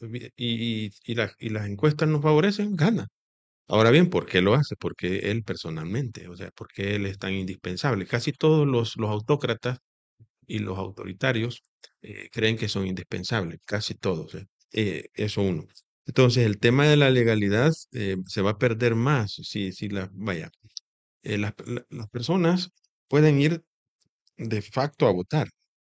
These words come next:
De hecho, pues hay toda una, una campaña para que las personas vayan a votar.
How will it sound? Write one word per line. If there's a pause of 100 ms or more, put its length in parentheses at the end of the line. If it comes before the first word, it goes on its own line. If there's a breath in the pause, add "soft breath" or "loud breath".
(340)
De
hecho,
pues
hay
toda
una,
una
campaña
para
que
las
personas
vayan
a
votar.